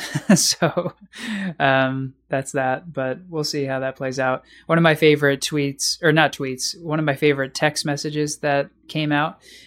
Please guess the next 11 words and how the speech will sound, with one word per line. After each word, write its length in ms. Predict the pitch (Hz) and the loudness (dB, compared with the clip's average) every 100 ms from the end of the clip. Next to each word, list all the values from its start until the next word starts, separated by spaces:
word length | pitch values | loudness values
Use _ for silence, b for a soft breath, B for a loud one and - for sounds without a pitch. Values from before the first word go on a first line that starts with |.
| _ | _
was 220 | 147 135 | 0 0
him 320 | 156 147 143 143 | 2 2 2 0
and 460 | - 143 139 139 | 0 0 2 0
the 300 | 135 135 131 | 2 2 0
new 560 | 131 143 147 147 151 147 _ | -2 -2 0 2 0 -4 _
Twitter 300 | - 165 156 | -2 0 2
C 320 | - 165 156 | 0 -2 0
E 60 | 151 | 2
O, 240 | 156 165 - _ - | 2 0 -6 _ -8
uh, 400 | 147 135 135 135 - _ _ _ _ _ _ | -2 0 2 0 -6 _ _ _ _ _ _
Parag 680 | - 143 151 160 156 151 | 0 4 4 4 2 -2